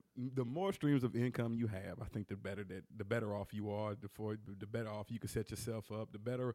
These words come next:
you know what I'm saying? Like, I don't know, man. I, I, I've been looking at my own adulthood.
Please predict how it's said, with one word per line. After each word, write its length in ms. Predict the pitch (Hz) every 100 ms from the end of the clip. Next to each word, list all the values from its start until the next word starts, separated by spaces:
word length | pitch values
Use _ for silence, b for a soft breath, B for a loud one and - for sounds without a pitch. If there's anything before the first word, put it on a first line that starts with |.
| B B B
you 140 | 151
know 100 | 165
what 80 | 160
I'm 120 | 156
saying? 280 | 143 156 156
Like, 320 | 143 131 117 - B B B
I 60 |
don't 180 | 170 170
know, 140 | 160 120
man. 220 | 113 117
I, 100 | 127
I, 140 | 127 127 127
I've 100 | 123
been 160 | 123 120
looking 320 | 160 156 147 135
at 200 | 127 - _ _ _ _ -
my 200 | 123 127
own 220 | 123 127
adulthood. 680 | 117 110 110 - 104 67 -